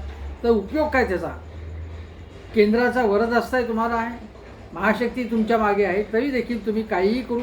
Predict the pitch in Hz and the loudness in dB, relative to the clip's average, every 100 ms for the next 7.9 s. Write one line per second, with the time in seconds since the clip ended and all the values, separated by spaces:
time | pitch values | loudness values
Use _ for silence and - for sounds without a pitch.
0 | 233 202 208 190 156 185 - - - - | -4 -6 -6 -8 -10 -12 -14 -20 -20 -18
1 | - 180 214 285 277 202 196 240 247 - | -6 4 4 6 2 0 2 2 -2 -10
2 | - - 165 202 254 233 214 220 226 226 | -20 -12 -2 2 2 2 0 0 0 0
3 | 202 160 175 240 254 226 226 180 - - | -2 -2 2 4 4 4 2 -2 -10 -16
4 | - - 196 202 185 190 220 240 214 - | -20 -8 -2 0 2 4 4 4 0 -4
5 | 208 - 214 208 185 180 185 190 196 233 | -6 2 2 4 2 0 -2 0 0 2
6 | 202 170 226 233 - 202 208 285 - - | 2 4 4 2 0 2 6 6 4 -6
7 | - - - - - - 208 233 233 | -16 -18 -16 -18 -16 -4 2 2 2